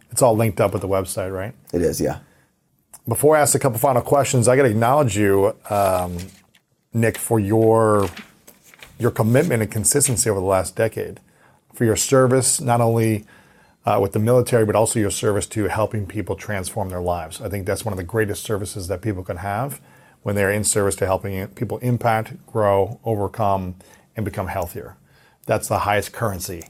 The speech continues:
Speaker 1: is our health. So I acknowledge you for how you've used your,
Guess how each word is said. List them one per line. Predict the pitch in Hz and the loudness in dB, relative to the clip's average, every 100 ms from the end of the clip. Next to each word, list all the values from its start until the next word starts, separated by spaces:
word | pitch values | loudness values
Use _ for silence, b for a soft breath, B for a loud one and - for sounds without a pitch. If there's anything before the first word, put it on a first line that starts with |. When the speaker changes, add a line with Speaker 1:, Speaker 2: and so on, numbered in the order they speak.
| _ | _
Speaker 1:
is | 101 92 | -8 -6
our | 85 | -6
health. | 85 82 - - b b | -6 -8 -10 -18 b b
So | - | -4
I | 113 | -2
acknowledge | 104 120 127 | 2 2 4
you | 117 | 2
for | 123 110 | 4 4
how | 113 | 4
you've | 117 113 95 | 4 2 2
used | 104 131 131 117 | 4 6 6 4
your, | 113 117 113 107 | 4 6 6 4